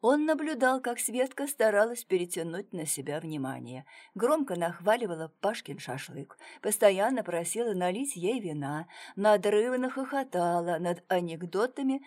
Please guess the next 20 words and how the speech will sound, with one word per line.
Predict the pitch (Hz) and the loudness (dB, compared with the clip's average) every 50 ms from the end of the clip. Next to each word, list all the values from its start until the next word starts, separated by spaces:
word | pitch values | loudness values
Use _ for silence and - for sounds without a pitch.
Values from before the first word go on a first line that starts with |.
| - _ | -10 _
сыпавшимися | - - - 208 233 233 240 240 - - 233 240 240 226 - 240 | -4 -2 -2 -2 -2 -4 -6 -10 -8 -8 -8 -8 -6 -6 -6 -6
из | - - 196 185 180 180 196 | -6 -4 -4 -4 -2 -2 -4
уст | 208 196 - - _ - | -6 -6 -6 -10 _ -6
Ивлева, | 185 202 208 190 202 202 196 190 190 - - - _ | -4 -4 -2 0 0 2 2 2 0 -4 -8 -20 _
как | - 320 320 - - | -6 -6 -6 -4 -6
из | 147 143 156 | -6 -6 -6
рога | 139 139 160 185 175 190 - - | -4 -4 -4 -4 -4 -6 -10 -8
изобилия. | - 160 151 147 139 135 131 131 131 123 123 127 113 - - _ _ - - - - - - - | -8 -8 -6 -4 -6 -6 -6 -8 -10 -10 -10 -12 -12 -14 -18 _ _ -20 -20 -20 -20 -20 -6 0
Максим | 202 240 254 254 - 359 370 359 | 2 2 2 2 2 -2 -2 -2
потянулся | 311 285 - 277 247 262 277 285 277 - 240 | -4 -4 -2 0 0 2 2 0 0 -2 -2
к | |
графину | 214 226 214 220 220 226 - 262 262 254 254 - | -2 0 0 0 0 0 -2 -4 -4 -4 -4 -4
с | - - | -4 -2
компотом | - - 202 185 185 180 - 220 240 233 - 226 220 | 0 2 2 2 0 0 0 0 0 0 -2 -6 -4
из | - - 208 - | -4 -4 -4 -4
сухофруктов, | - 208 - - 185 185 170 147 131 - - - 135 - - _ _ _ _ _ - | -4 -6 -4 -4 -4 -4 -6 -10 -12 -12 -14 -18 -18 -18 -20 _ _ _ _ _ -2
наполнил | 196 208 226 226 233 285 320 320 285 277 277 262 | 2 2 2 2 2 -2 -2 -2 -2 -2 -2 -4
пустой | 262 - 208 202 190 - - 226 262 | -4 -2 -2 -2 0 0 0 0 0
стаканчик | 262 - - 170 160 - - 185 196 220 220 - 220 226 - | 0 -2 -2 -2 -2 -2 -4 -6 -4 -4 -6 -8 -10 -10 -6
Юдановой | 208 226 208 160 160 147 139 139 139 135 143 160 | -6 -6 -4 -4 -4 -4 -4 -4 -6 -8 -10 -12